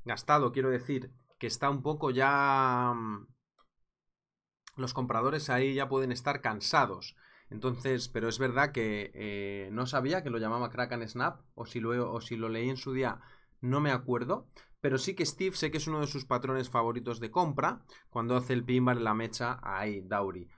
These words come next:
Pero en este caso estás viendo que el contexto está primando, y además nadie me ha dicho nada de otra cosa, que yo os intento enseñar todos los días, pero que es una cosa que para mí también tiene mucha importancia, que es que hay momentum bajista aquí, joder.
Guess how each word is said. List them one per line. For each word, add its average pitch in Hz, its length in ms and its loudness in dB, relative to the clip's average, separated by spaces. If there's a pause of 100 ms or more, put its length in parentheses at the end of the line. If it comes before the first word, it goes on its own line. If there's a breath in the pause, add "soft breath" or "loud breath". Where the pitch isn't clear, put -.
Pero 123 160 0
en 131 60 4
este 147 220 0
caso 180 180 0
estás 165 220 -2
viendo 180 280 0
que 139 80 -2
el 120 100 -4
contexto 123 520 -4
está 160 240 2
primando, 135 580 2 (260 soft breath)
y 123 60 -2
además 135 320 4
nadie 180 280 4
me 185 120 6
ha 180 60 2
dicho 170 260 -2
nada 151 300 2
de 131 80 4
otra 123 200 0
cosa, 135 440 0 (420 soft breath)
que 127 120 0
yo 123 100 2
os 127 80 -2
intento 127 340 0
enseñar 120 420 -2
todos 110 220 0
los 110 160 -2
días, 165 260 0
pero 104 300 -6
que 110 80 -6
es 104 120 -6
una 117 160 -2
cosa 139 260 -2
que 135 100 -2
para 98 200 -2
mí 110 120 -6
también 117 360 -4
tiene 120 200 -2
mucha 123 260 -4
importancia, 107 720 -2 (360 loud breath)
que 123 180 2
es - 140 0
que 110 120 -2
hay 107 100 0
momentum 139 440 0
bajista 113 440 -4
aquí, 160 220 -6
joder. 160 360 -8